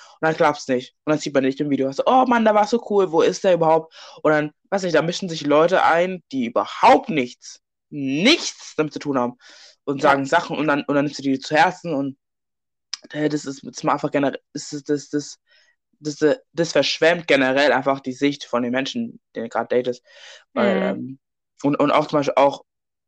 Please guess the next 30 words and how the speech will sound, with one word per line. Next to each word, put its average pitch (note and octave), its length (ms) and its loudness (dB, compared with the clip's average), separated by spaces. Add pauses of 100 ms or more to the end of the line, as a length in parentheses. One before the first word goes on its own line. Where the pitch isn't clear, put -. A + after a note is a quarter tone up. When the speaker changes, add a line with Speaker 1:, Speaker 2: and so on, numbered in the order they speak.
(460)
Speaker 1:
ähm, B2+ 500 0 (540)
das D3+ 180 0
muss E3+ 180 -2
nicht D#3+ 180 -4
jeder D#3+ 260 6
in C#3 80 2
deinem B2+ 180 2
Leben C#3 340 2
wissen, C#3 380 -2 (340)
dass B2+ 180 -2
du C3+ 280 -2
jetzt B2 240 -8
jemanden C3 500 -2
datest, A#2+ 320 -2
drum B2 120 -8
und A#2+ 80 -6
dran. A2+ 200 -4
Ja, C3+ 280 0 (760)
natürlich C#3 400 0
irgendwann, D3 480 2 (120)
wie C3 220 -2
gesagt, B2+ 240 -4
wenn, C3+ 240 2
ähm, B2+ 340 0
wenn C#3+ 120 4
man D3+ 100 0
sich D3 100 -8
gegenseitig C#3 360 -2
Freunde D#3+ 300 0
vorstellt C#3 580 2